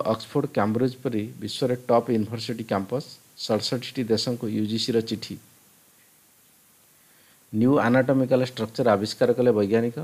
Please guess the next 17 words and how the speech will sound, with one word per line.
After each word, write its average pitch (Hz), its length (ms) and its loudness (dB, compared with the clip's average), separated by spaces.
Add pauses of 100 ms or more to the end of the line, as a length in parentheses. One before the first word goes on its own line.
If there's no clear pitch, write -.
ବ୍ରେନ୍ରେ 113 420 2
ଆଘାତ 107 380 2 (240)
ପ୍ରତିରୋଧୀ 113 500 -2
ସିଷ୍ଟମ, 113 400 -6 (200)
ବର୍ଜ୍ୟବସ୍ତୁ 110 540 0
ପରିଚାଳନା, 107 540 -2 (120)
ଅନେକ 117 320 0
ରୋଗ 104 240 0
କ୍ଷେତ୍ରରେ 110 420 -6
ମିଳିବ 104 300 -2
ସଫଳତା, - 500 -8 (220)
ରିପୋର୍ଟ। - 320 -4 (1900)
ଖରାଦିନ 131 460 4
ପୂର୍ବରୁ 127 400 2
ମହଙ୍ଗା 123 420 0
ହେବ 123 220 -2
ପଙ୍ଖା, 107 400 -6